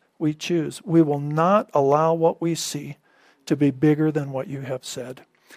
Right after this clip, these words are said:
And we thank you for hope being appointed for us and set before us.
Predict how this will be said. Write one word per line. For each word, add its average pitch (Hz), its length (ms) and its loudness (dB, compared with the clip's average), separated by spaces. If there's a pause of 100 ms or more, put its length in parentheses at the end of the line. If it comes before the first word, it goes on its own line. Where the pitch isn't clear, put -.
(180)
And 151 200 0
we 147 120 2
thank 190 600 0
you 143 80 -2
for 135 220 -8
hope - 420 -4 (340)
being 151 260 2
appointed 170 520 2
for 165 240 4
us 160 180 -4 (160)
and 139 160 -6
set - 440 2
before 143 400 -4
us. 135 200 -14